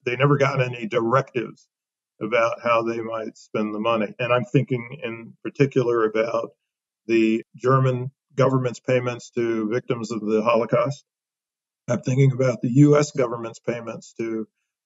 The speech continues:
Japanese Americans who were unjustly incarcerated during the course of World War Two. I'm also thinking about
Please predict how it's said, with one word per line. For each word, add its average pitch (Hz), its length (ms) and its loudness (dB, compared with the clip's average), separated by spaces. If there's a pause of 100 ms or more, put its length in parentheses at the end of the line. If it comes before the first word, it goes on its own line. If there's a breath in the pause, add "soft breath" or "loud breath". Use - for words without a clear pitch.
Japanese 135 420 2
Americans 127 640 0
who 123 140 -2
were 120 320 -6
unjustly 127 560 -2
incarcerated 113 800 -4
during 117 200 -10
the 110 80 -8
course 113 280 -4
of 107 100 -8
World 113 220 -8
War 104 140 -6
Two. 147 360 2 (640)
I'm 127 80 0
also 156 260 4
thinking 127 300 -2
about 113 460 -2